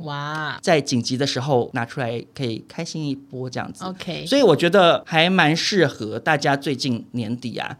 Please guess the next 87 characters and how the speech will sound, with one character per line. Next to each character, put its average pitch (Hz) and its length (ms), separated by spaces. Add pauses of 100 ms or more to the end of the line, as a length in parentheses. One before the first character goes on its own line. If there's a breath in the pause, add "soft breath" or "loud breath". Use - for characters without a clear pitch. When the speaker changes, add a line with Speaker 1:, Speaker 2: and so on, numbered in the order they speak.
(120)
Speaker 2:
圣 165 240
诞 139 220
节、 107 280
跨 151 320
年 107 240
交 135 160
换 151 120 (120)
礼 302 60
物。 - 100
Speaker 1:
<laughs> - 0
就 - 140 (120)
送 233 360
这 208 120
个。 - 280
Speaker 2:
我 190 100
觉 254 100
得 285 120
很 156 240
好 165 300
欸。 78 320
Speaker 1:
嗯。 220 180
Speaker 2:
我 185 40
们 185 120
一 214 40
开 220 120
始 143 80
在 165 100
推 165 180
荐 156 160
情 131 120
趣 127 80
用 139 100
品 123 120
的 107 60
时 - 80
候， 135 60
Speaker 1:
很 135 60
多 226 60
人 220 80
都 220 60
没 - 40
用。 - 20
Speaker 2:
还 147 60
收 185 100
到 190 140
很 147 100
多 160 80
人 143 80
说 175 140
：“啊， 240 140 (180 loud breath)
我 165 80
这 233 100
辈 220 60
子 170 100
没 135 120
用 143 120
过。” 135 160 (240 loud breath)
我 262 80
想 208 100
说 214 220
：“哇， 240 300
你 180 100
们 185 100
这 214 80
些 247 140
男 180 200
生 202 200
们 190 220
怎 160 80
么 160 40
可 202 120
以 185 40
错 196 200
过 196 80
这 190 100
种 160 100
好 151 220
物 135 240
呢？” 127 380
Speaker 1:
对。 185 280 (140)
Speaker 2:
那 277 100
可 277 120
是 240 80
问 277 100
题 202 80
是 233 140
你 170 80